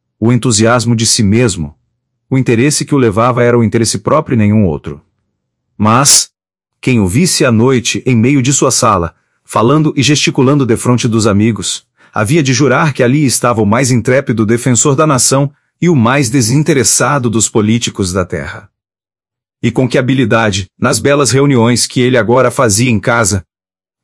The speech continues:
não sabia o grande artista esta chamar para derredor de si as vistas mais distraídas dos homens que lhe eram necessários. Com que sutileza não fingia discutir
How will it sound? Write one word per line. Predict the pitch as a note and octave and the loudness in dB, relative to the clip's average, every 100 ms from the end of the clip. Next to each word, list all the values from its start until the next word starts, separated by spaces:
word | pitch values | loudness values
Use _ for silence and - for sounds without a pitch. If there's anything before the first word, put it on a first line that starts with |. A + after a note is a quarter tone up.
| _ - | _ -6
não | G3 | -2
sabia | G3 C#3+ F3+ | -2 0 0
o | C3 | 2
grande | G#2 C#3+ B2+ | 2 2 2
artista | A2+ F2 - C#3 - | 0 -2 -4 -2 -2
esta | - A2+ | -2 -2
chamar | - G2+ G#2+ A2 G2+ | 0 2 2 0 -2
para | G2 G#2 | 0 0
derredor | G2 A2 G#2 B2 A2 | 0 0 0 0 0
de | A2+ | 0
si | - | 0
as | B2 F#2+ | 0 0
vistas | B2+ D3 - B2+ F#2+ | 0 -2 -2 -2 0
mais | A#2 C3+ | 0 0
distraídas | A2 B2 - G#2 G#2+ A2+ G2 | -2 -2 0 0 2 0 0
dos | G2 F#2+ | -2 0
homens | G2+ A#2+ A#2 - | 2 2 0 -2
que | B2 | 0
lhe | A2+ G2+ | 0 2
eram | F#2+ G#2 | 2 2
necessários. | G#2+ - A#2+ - G2+ F2 D2 - - _ _ _ _ _ _ _ _ _ _ _ | 0 0 -2 0 0 0 -4 -8 -10 _ _ _ _ _ _ _ _ _ _ _
Com | - A3+ | -4 -2
que | G#3 | -2
sutileza | - G#3 - C#3+ E3 D3 | -2 0 0 2 2 2
não | C3+ D3+ | 0 0
fingia | C#3 A#2+ | 0 0
discutir | B2+ C3 - G#2 B2+ B2+ | 0 -2 -2 -2 -2 -2